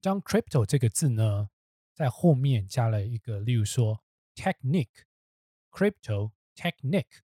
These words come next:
它中文呢，就会变成叫做加密的技术，或者是呢，cryptograph。Cryptograph，crypto 呢，在希腊语就是隐藏，那 “graph” 呢，就是书写，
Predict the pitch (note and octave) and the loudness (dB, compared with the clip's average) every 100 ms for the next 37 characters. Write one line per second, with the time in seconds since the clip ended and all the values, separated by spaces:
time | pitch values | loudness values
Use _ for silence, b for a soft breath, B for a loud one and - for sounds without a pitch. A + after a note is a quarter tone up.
0 | _ _ _ _ _ _ F3 F3 G#3+ G#3 | _ _ _ _ _ _ -4 2 2 4
1 | B2 A#2 A2+ A#2+ A2 C#3 G2+ G#2 G2 A2+ | 4 2 4 2 2 -2 -2 -6 -2 -2
2 | - G#2 - _ _ _ - D#3+ D3 D3 | 0 -2 -2 _ _ _ -4 -2 0 0
3 | D3 G#2 G2+ _ - A2 F#2 B2 G#2 _ | 0 0 -4 _ -10 -8 -4 -4 -4 _
4 | _ _ _ _ _ _ _ _ A#3 F#3+ | _ _ _ _ _ _ _ _ 0 0
5 | A#2 F#3+ D#3+ D3 C#3 C3 _ - G3 G#3 | 2 2 4 4 2 -2 _ -2 0 0
6 | - C#3+ - A2 F#2 F2 _ _ _ _ | 0 -2 0 -4 -4 -12 _ _ _ _
7 | _ _ _ _ _ _ - G#3+ - - | _ _ _ _ _ _ 0 0 0 0
8 | A#2+ G#2 C3 A2 F#2+ F#2+ _ _ _ _ | 0 0 -4 -4 -6 -12 _ _ _ _
9 | - A3+ - E3+ C#3 C#3 C3+ C3 - C#3 | -2 -2 2 2 4 4 4 2 2 4
10 | B2+ A2+ - E3 C#3 G#2 G2 A2 - C#3 | 4 2 2 4 6 4 2 0 0 -2
11 | C#3 F#2 - G2 G2+ C3 - _ _ _ | -2 -4 -2 0 0 -4 -10 _ _ _
12 | C3+ A#2+ - F3+ D#3 - A#2 A2 A2 A#2+ | -2 -2 0 2 2 2 2 2 4 0
13 | - A#2+ G2 G2 - E3 E3+ D#3 - G#2 | 2 0 0 -2 0 2 2 -2 0 -2
14 | F#2 | -2